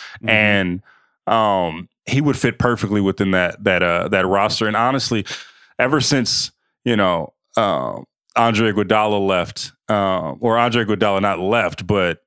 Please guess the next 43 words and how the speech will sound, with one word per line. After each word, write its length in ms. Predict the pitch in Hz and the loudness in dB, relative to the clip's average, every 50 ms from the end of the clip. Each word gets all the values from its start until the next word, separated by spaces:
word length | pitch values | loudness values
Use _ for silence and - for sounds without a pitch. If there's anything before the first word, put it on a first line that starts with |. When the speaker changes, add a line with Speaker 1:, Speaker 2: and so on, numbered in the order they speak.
| _ _ _ _ _ _ _ _ | _ _ _ _ _ _ _ _
Speaker 2:
when 240 | - 143 147 147 151 | -4 -2 0 0 0
he 60 | 147 | 2
left 220 | 143 139 131 123 - | 2 2 0 0 -2
the 80 | 120 | -4
first 320 | - - 110 104 98 - - | 0 0 0 0 0 0 0
time, 160 | 101 98 98 | 0 2 2
they 80 | 110 | 0
were 120 | 120 143 135 | 0 0 0
missing 440 | 120 120 123 117 - - 113 98 98 | 2 0 0 0 0 0 0 2 2
that 160 | 98 98 90 | 2 0 0
wing, 440 | 90 87 95 98 92 85 78 78 82 | 0 -2 0 0 0 -2 -4 -2 0
that 140 | 98 95 | 0 0
extra 420 | 87 90 104 110 - - - 123 110 | 2 0 0 0 0 -2 -2 -2 -2
wing 260 | 95 101 101 104 101 | 0 0 0 0 0
that, 180 | 98 98 90 - | 0 -2 0 0
that 160 | 98 98 - | -2 -2 0
can 160 | - 95 85 | -2 -2 0
do 180 | 80 98 98 98 | 0 0 0 2
a 0 | |
little 240 | 92 95 98 95 | 2 2 0 0
bit 160 | 90 87 92 87 | 0 -2 -2 -2
of 140 | 85 80 | 0 0
everything. 420 | 85 90 95 101 104 98 - 110 104 | 0 0 0 0 -2 -2 0 0 2
Now, 140 | 101 95 92 | 2 2 2
he's 180 | 107 117 113 | 2 2 2
not 160 | 123 113 104 | 2 2 4
Andre 380 | 98 101 104 101 98 101 98 95 | 4 2 0 2 0 0 0 0
Iguodala 420 | 87 98 92 98 95 92 90 90 | 0 0 0 0 0 2 0 -2
skill-wise. 600 | 85 - - 107 101 95 92 95 92 92 92 85 | -2 -2 0 0 0 2 2 2 2 2 2 0
I 60 | 98 92 | 0 0
don't 140 | 95 92 | 0 0
think 140 | - 98 85 | -2 -2 -2
he 80 | 92 90 | -2 -2
can 120 | - 82 | -2 -2
run 220 | 87 90 92 90 85 | 0 0 0 0 0
the 160 | 85 87 87 | 0 0 2
offense 380 | 90 95 92 - 104 90 87 | 0 0 0 -2 -4 -2 -2
necessarily 480 | 104 98 90 101 - - 107 104 104 101 | -2 -2 -2 -2 0 0 0 0 0 0
in 220 | 101 101 101 101 | 0 0 0 0
the 60 | 104 101 | 0 0
way 180 | 95 107 104 | 0 0 0
Speaker 1:
No. 60 | 98 | 2
Speaker 2:
that, 200 | 101 98 85 78 | 0 0 -2 -4